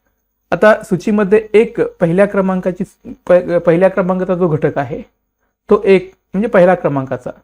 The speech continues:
तोच एक क्रमांक मला या ठिकाणी दाखवायचा आहे. जे पेपर तपासणारा असेल किंवा नकाशाचं वाचन करणारा असेल, त्याला हे पटकन लक्षात येईल की नकाशा आराखड्यामध्ये गोल चिन्ह जे आहे, ते चिन्हाने काय दर्शवलंय,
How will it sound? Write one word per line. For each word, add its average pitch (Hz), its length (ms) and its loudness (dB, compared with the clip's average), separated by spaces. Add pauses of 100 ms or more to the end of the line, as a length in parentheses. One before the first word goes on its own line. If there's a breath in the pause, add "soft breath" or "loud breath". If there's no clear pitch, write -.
(120)
तोच 196 280 2
एक 175 260 -2
क्रमांक 160 340 -4
मला 147 120 -4
या 139 120 0
ठिकाणी 127 360 -6
दाखवायचा 135 440 -8
आहे. - 140 -20 (680)
जे 170 80 2
पेपर 170 340 0 (100)
तपासणारा 151 440 -4
असेल 160 300 -4
किंवा 180 160 0
नकाशाचं 175 480 -2
वाचन 165 320 0
करणारा 143 340 -2
असेल, 135 260 -8
त्याला - 640 -4
हे 185 60 6
पटकन 185 340 -2
लक्षात 180 380 -2
येईल 131 140 -6 (800)
की 220 240 2 (1080)
नकाशा 196 380 0
आराखड्यामध्ये 175 680 -2 (720)
गोल 185 260 4 (400)
चिन्ह 175 260 2
जे 156 140 0
आहे, 143 260 -2 (240)
ते 165 60 -6
चिन्हाने 165 500 -2
काय 156 260 0
दर्शवलंय, 156 560 -2